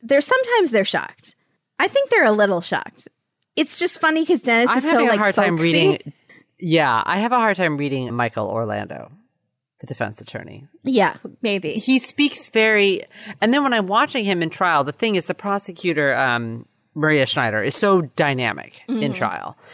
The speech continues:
Speaker 2: So compared to Michael Orlando, I just don't understand why he didn't keep Gentry.
Speaker 1: Yeah, I like Gentry.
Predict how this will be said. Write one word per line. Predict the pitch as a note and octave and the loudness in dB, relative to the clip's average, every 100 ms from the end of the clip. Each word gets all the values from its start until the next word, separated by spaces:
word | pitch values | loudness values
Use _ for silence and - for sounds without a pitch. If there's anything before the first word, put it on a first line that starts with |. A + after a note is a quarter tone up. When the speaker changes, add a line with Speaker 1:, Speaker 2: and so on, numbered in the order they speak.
| - | -20
Speaker 2:
So | - G3 | -4 -2
compared | G3 F#3 F#3+ G#3 | 0 -2 0 0
to | G3+ | 0
Michael | F3+ D#3+ D#3+ C#3+ | 0 0 0 0
Orlando, | C#3 C3+ C3+ B2 A2+ - - | 2 2 0 0 0 -2 -6
I | - E3+ | -6 -4
just | A3 G#3 | -4 -2
don't | A3+ F#3 | -2 0
understand | F#3+ F3 F#3 E3+ | -4 0 -2 2
why | D#3+ D#3+ | 0 0
he | F3 | -2
didn't | D#3+ D#3+ D#3+ - | -4 -4 -4 -8
keep | - D#3+ _ | -8 -8 _
Gentry. | D#3+ E3+ - - - F3+ _ | -4 -4 -6 -10 -10 -20 _
Speaker 1:
Yeah, | A#3+ A#3 | -4 0
I | A3 | 0
like | G#3 G#3 | -2 -4
Gentry. | - E3 - D#3+ | -6 -8 -8 -12